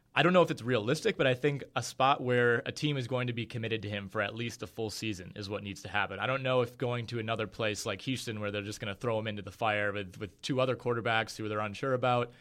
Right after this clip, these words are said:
Um, and he's basically back where he was in Washington. I mean, the franchise isn't,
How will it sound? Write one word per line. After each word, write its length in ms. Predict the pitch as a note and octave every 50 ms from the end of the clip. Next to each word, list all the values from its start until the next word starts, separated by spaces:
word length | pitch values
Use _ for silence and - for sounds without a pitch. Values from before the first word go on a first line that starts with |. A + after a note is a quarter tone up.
| - - - - _ -
Um, 320 | - G#2 G2 G2 G2+ G2+ G#2+
and 80 | A2+
he's 120 | A#2+ B2 A#2+
basically 280 | D#3+ D#3 D3+ D#3 C#3+
back 280 | A#2 B2+ B2 B2 B2 B2+
where 80 | B2 A#2
he 60 | A2+
was 200 | A#2 A#2+ A2 G2+
in 80 | F#2+
Washington. 420 | G2 G2+ G#2+ G#2+ G2+ G2 - F#2 F2+
I 40 | F#2
mean, 180 | F#2+ F#2+ F#2+
the 60 | F#2
franchise 500 | - - A#2 A2 A2 - B2 G#2+ G#2 G2+
isn't, 380 | A2 G2+ F2+ A2 G#2 G2+ G2+